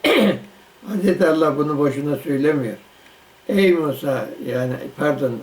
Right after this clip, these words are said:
Hazreti İbrahim için diyor ki, İbrahim'e göklerin ve yerin melakutunu öğretiyorduk, yaratılış biçimini öğretiyorduk. Ve İbrahim, e, hiç müşrik bir toplum içinden çıkmış ve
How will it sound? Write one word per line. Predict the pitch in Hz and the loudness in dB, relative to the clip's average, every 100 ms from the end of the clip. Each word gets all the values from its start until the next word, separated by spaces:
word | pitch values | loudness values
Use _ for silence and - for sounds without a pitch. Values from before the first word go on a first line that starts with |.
| 117 | -4
Hazreti | 135 147 160 151 | 0 2 2 2
İbrahim | 139 135 143 156 143 | 0 2 2 2 -2
için | - 127 | -4 -4
diyor | 123 170 180 | 0 0 0
ki, | 139 127 - - - - _ - | -2 -4 -6 -16 -20 -20 _ -4
İbrahim'e | 147 156 180 180 180 170 127 | -2 4 6 6 4 0 0
göklerin | 147 151 165 156 175 175 | -2 -2 0 2 2 2
ve | 151 | 2
yerin | 139 147 147 151 | 4 2 2 0
melakutunu | 135 139 135 131 117 170 151 151 123 - - _ - | 2 4 4 2 -6 -4 0 0 -2 -8 -20 _ -10
öğretiyorduk, | 151 156 - 143 135 - - | -2 -2 0 -2 -2 -4 -2
yaratılış | 147 147 143 - 151 175 - | 0 0 -2 -2 0 0 0
biçimini | 131 - 143 160 | -8 -6 -2 2
öğretiyorduk. | 180 156 143 143 127 135 135 - - - - - | 2 2 -2 -4 -6 -6 -14 -18 -20 -20 -16 -10
Ve | 196 180 180 202 - - _ _ _ | -2 4 4 4 -2 -16 _ _ _
İbrahim, | - 165 190 196 180 170 131 - - - _ _ _ - | -4 0 4 6 6 4 2 -10 -20 -20 _ _ _ -10
e, | 139 135 123 123 | -6 -4 -6 0
hiç | 202 202 - - - - | 2 2 -2 -20 -10 0
müşrik | 220 - 226 247 262 | 2 2 -2 -2 2
bir | 196 - - | 2 2 2
toplum | 170 175 220 214 | 2 4 4 4
içinden | 202 190 165 143 | 2 0 2 0
çıkmış | 127 190 - 208 254 - - - _ _ _ _ _ - | 2 0 4 2 2 -2 -12 -20 _ _ _ _ _ -8
ve | 147 175 190 180 | 0 4 6 4